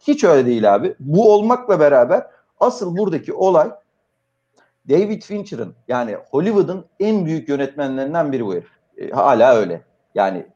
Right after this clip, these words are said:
çok iyi filmleri var. Bir iki tane filmi hariç, e, burada zaten,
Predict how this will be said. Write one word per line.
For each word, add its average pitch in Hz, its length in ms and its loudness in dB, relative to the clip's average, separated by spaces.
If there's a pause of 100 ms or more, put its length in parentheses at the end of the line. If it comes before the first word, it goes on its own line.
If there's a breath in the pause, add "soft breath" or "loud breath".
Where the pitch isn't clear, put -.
(160)
çok - 260 -2
iyi 151 120 -4
filmleri 107 360 -4
var. 95 240 -6
Bir 185 120 -2
iki 202 200 -10
tane 175 240 2
filmi 180 240 -8
hariç, 170 480 -4
e, 123 280 -8
burada 143 220 -2
zaten, 147 400 0